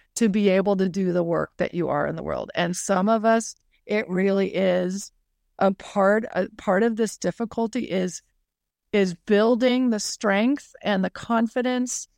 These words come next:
so that you can have that bigger container for the people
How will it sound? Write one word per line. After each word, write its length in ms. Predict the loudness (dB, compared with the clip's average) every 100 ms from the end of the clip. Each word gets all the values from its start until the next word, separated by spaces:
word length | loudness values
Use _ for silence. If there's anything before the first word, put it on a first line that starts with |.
| _ -12
so 280 | 2 4 4
that 120 | 2
you 140 | 0
can 180 | 0 0
have 400 | 0 0 0 2
that 240 | 2 2
bigger 300 | 0 -4 -4
container 640 | -6 -8 -8 -8 -8 -10 -12 _ _ _ _ _
for 140 | -2 0
the 100 | 0
people 600 | 0 0 2 2 0